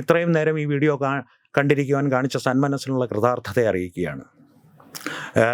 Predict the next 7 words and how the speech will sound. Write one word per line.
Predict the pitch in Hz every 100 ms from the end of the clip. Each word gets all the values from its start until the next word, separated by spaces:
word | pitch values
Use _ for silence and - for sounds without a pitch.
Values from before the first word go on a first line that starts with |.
| 120
YouTube-ലും | 127 123 139 127 127 113
സാമൂഹ്യ | 120 127 131 131
മാധ്യമങ്ങളിലും | 127 120 131 131 127 120
ഒക്കെയായി | - 131 127 117
ലക്ഷക്കണക്കിന് | 117 143 131 127 131 127
കണ്ടന്റ് | 110 120 117 98 - _ _ _ _ 131
നിങ്ങൾക്ക് | 131 123